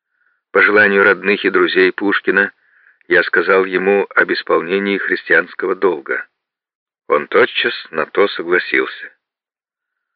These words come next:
«За кем прикажете послать?» спросил я. «Возьмите первого ближайшего священника»,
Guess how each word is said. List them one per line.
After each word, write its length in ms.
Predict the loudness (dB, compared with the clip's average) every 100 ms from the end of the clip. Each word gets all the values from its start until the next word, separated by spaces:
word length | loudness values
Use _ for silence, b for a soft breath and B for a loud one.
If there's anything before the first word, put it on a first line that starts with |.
| _ _ _ _ _ _
«За 200 | -2 -2
кем 260 | 2 2 2
прикажете 520 | -2 2 2 0 -4
послать?» 640 | -6 -2 2 2 0 -6 -20
спросил 480 | -2 0 0 0 2
я. 260 | 0 -2 _ _ _ _ _ _ _ _ _ _ _ _ _ _
«Возьмите 520 | 0 2 2 -2 0 -4 _
первого 420 | 2 4 6 4
ближайшего 720 | 2 2 4 4 4 2 0
священника», 1040 | -4 -6 -4 -2 -2 -2 -6 -6 -4 -4